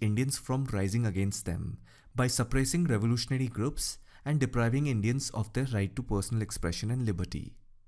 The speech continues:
In March nineteen nineteen, the Rowlatt Act was passed, which was based on the report of the Rowlatt Commission. It is officially known as the Anarchical and Revolutionary Crimes Act nineteen nineteen.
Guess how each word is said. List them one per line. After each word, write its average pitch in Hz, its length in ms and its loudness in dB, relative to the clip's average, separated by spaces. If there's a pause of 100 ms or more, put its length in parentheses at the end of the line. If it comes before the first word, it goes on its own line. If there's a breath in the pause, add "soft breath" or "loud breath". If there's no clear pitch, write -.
(480 soft breath)
In 117 140 4
March 131 360 2
nineteen 107 340 2
nineteen, 98 520 -2 (320 soft breath)
the 156 160 6
Rowlatt 113 360 2
Act 101 240 -2
was 123 160 -2
passed, - 540 -6 (440 soft breath)
which 131 200 2
was 131 140 2
based 143 280 2
on 143 100 2
the 131 100 0
report 113 320 0
of 110 100 -4
the 143 140 0
Rowlatt 101 360 -2
Commission. 92 600 -2 (560 soft breath)
It 127 100 0
is 127 160 4
officially 170 480 2
known 127 240 2
as 117 140 0
the - 120 -6
Anarchical 123 540 0
and 123 160 2
Revolutionary 120 560 2
Crimes 113 500 -2
Act 113 320 -2
nineteen 95 380 0
nineteen. 87 480 -4